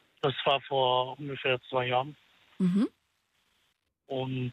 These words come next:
Speaker 1: ähm, ja, ich weiß es schon eigentlich, dass, äh, seitdem ich sechzehn bin.
Speaker 2: Okay.
Speaker 1: Und hab jetzt dann vor zwei Jahren halt, ja,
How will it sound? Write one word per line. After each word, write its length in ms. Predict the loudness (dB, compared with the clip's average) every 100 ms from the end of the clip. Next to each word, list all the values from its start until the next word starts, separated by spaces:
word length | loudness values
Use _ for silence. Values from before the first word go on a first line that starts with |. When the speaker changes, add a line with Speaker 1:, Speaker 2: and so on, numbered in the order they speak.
| 0
Speaker 1:
ähm, 540 | 4 6 6 0 -6 -12 _ _ -8 2
ja, 220 | 4 4
ich 180 | 2 2
weiß 180 | 2 2 0
es 80 |
schon 180 | 0 2
eigentlich, 360 | 2 2 0 2
dass, 220 | 2 2
äh, 320 | 2 2 2 2
seitdem 300 | 0 2 0
ich 60 | 2
sechzehn 380 | 0 0 -4
bin. 180 | -2 -4 -6 _ _ -20 -20 _ _ _ _ -2
Speaker 2:
Okay. 360 | 0 0 -2 -4 0
Speaker 1:
Und 320 | 2 2 0 0
hab 180 | -2 -2
jetzt 180 | -8 0
dann 260 | 2 2 0
vor 140 | 0 -2 2
zwei 140 | 4
Jahren 520 | 4 4 0 -4 -6 -8 0
halt, 340 | 4 4 2 -2 -8 -10 _ _ _ _ _ _ _ _ _ _ 0
ja, 260 | 4 4